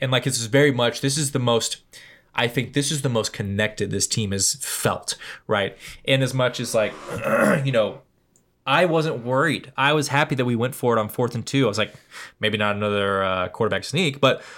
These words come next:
all the same, go for it. You're right there. Dro-, <laughs> drop your balls.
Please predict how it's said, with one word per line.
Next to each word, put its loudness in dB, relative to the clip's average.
all 4
the 0
same, 0
go 6
for -2
it. -20
You're -2
right 0
there. 2
Dro-, 2
<laughs> -14
drop 2
your 2
balls. 8